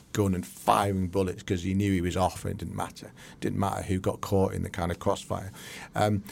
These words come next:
one of the thing, most memorable things he said was that he said Manchester United, the squad needed open heart surgery. Everybody gasped. You know, how can a manager,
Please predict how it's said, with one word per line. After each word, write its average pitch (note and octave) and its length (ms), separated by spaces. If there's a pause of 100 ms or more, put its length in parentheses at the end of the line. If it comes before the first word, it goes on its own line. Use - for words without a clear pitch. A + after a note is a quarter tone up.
(100)
one C#3 160
of C#3+ 60
the - 40
thing, C3+ 180
most C3 400
memorable B2+ 440
things G#2+ 260
he G#2 80
said G2+ 240
was G2+ 160
that - 160
he G#2+ 80
said G2+ 260
Manchester G#2 420
United, G2+ 260
the F#2 80
squad G2 320
needed G2 260
open G2 280
heart G2+ 260
surgery. G#2+ 540 (500)
Everybody F#2+ 340
gasped. - 560
You A2 80
know, F2+ 60
how F#2+ 160
can F#2+ 140
a - 20
manager, F#2 320